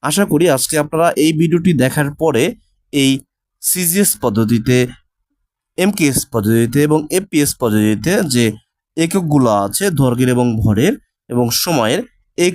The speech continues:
কনফিউশনগুলো মুক্ত হয়ে যাবেন, যাতে পরীক্ষাতে গিয়ে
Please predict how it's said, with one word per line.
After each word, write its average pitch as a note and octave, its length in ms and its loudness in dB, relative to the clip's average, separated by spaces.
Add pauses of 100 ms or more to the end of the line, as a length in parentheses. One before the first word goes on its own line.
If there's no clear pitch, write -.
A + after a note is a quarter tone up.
কনফিউশনগুলো D#3+ 800 0
মুক্ত C#3+ 320 -2
হয়ে A#2+ 280 2
যাবেন, C3+ 240 2 (120)
যাতে A#2+ 300 0 (1120)
পরীক্ষাতে F#3+ 500 0
গিয়ে A2 280 0